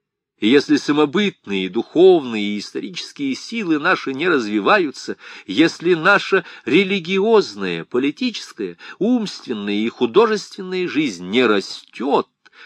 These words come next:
так, чтобы соперничать с развитием западной культуры, то мы неизбежно должны отступить для славян на задний план, сколько бы мы крови не проливали.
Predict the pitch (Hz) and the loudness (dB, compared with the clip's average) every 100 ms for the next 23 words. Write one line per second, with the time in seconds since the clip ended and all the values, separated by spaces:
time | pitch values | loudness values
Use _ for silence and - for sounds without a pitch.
0 | - - 202 180 - - 170 160 - 156 | -6 2 2 2 -4 -2 2 2 2 0
1 | - 135 160 123 110 - 110 - 110 101 | 2 4 4 2 -4 -8 -10 -4 -4 -4
2 | 120 - 98 92 82 220 208 160 175 - | -6 -4 -4 -2 0 0 -2 -10 -12 -14
3 | 156 - 139 120 _ _ _ _ _ _ | -16 -14 -14 -14 _ _ _ _ _ _
4 | _ - 117 113 110 113 95 85 78 107 | _ -4 -2 -2 -4 -4 -6 -10 -2 2
5 | 180 160 165 160 160 101 127 147 131 - | 4 2 -2 -4 -4 -4 -4 -4 -6 -14
6 | - 127 127 - 117 151 135 - _ 95 | -12 -12 -12 -8 -6 -6 -10 -20 _ -10
7 | 104 123 - 117 101 104 95 87 85 80 | -2 -2 -2 -6 -2 -2 -4 -6 -4 -2
8 | 170 160 170 175 113 156 151 _ _ _ | -2 -4 -10 -8 -2 -2 -2 _ _ _
9 | _ - - - - 135 147 139 127 135 | _ -20 -18 -10 2 4 4 -2 -10 -12
10 | 131 90 95 92 101 _ _ _ 95 98 | -8 -4 -2 -4 -10 _ _ _ -12 -8
11 | 101 95 95 95 87 | -6 -4 -2 -4 -6